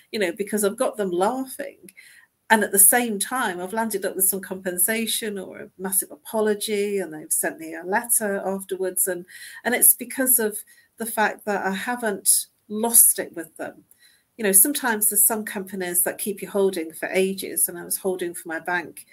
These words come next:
I went through three different people, uh, a few days ago, and it was an hour and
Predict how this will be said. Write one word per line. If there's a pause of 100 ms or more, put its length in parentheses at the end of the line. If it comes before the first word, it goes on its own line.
(240)
I
went
through
three
different
people, (320)
uh,
a
few
days
ago,
and
it
was
an
hour
and